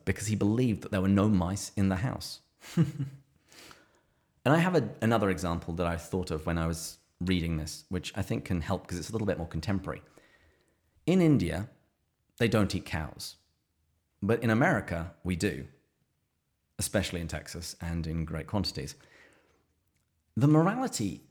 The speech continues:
between those two countries is actually the same. Don't eat your ancestors.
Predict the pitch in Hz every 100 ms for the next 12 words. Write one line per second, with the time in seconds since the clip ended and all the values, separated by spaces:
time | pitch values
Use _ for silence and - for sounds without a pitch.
0 | _ 104 - 131 135 113 101 - 104 101
1 | 95 - 104 - 60 - - - - 151
2 | 151 - 104 90 - 120 90 71 - _
3 | _ _ _ _ _ _ 113 113 120 -
4 | 101 95 90 95 92 - - - - -